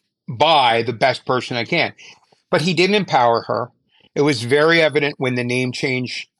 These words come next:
was effected that she was not part of the comms plan, which I found shocking having grown up in corporate America. She was basically behind a parade, uh, cleaning up the elephant poop and saying, "Rah, rah, this is great," but it didn't feel like she had a meaningful role in it.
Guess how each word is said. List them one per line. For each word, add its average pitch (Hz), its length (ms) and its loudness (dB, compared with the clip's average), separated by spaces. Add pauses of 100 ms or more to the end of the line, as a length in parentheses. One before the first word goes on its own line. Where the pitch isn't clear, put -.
(120)
was 135 260 -2
effected 123 880 -4
that 123 340 2 (360)
she - 160 -4
was 143 160 0
not 139 280 2
part 143 240 2
of 113 60 -2
the - 60 -8
comms 127 520 0
plan, 113 380 -4
which - 140 -6
I 143 120 2
found 120 280 -2
shocking 127 600 0
having 110 280 -4
grown 113 200 0
up 110 120 -4
in 117 60 -8
corporate 113 320 -2
America. 113 480 -2
She - 160 -4
was 131 160 -2
basically 127 460 -2
behind 120 340 0
a - 20 -8
parade, 123 460 2 (560)
uh, 120 240 2
cleaning 135 320 -2
up 123 100 0
the 123 100 0
elephant 131 360 0
poop 123 260 0
and 123 80 -6
saying, 123 240 -4
"Rah, 127 180 4
rah, 127 460 4 (520)
this 135 180 -4
is 127 100 -6
great," 175 560 2 (400)
but 160 380 0
it - 140 -2
didn't 185 220 0
feel 165 160 0
like 143 120 2
she - 140 -2
had 135 120 2
a 127 40 -2
meaningful 127 360 -4
role 113 280 2
in 101 60 -6
it. 101 120 -6